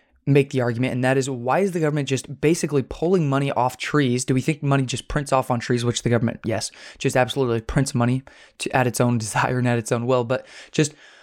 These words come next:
pulling the money out of the hat to just give to Americans to just throw out there,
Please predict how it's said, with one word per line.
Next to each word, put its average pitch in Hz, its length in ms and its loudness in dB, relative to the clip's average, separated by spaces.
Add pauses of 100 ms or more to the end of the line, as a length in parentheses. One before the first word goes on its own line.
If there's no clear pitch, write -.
(140)
pulling 185 540 -2
the 143 60 0
money 143 240 2
out 123 140 2
of 123 80 0
the 120 60 -2
hat 107 400 -4
to - 100 -8
just 139 220 -2
give 147 160 4
to 139 140 -4
Americans 120 420 -2
to 131 100 -4
just 120 220 0
throw 143 380 0
out 107 200 -4
there, 90 220 -12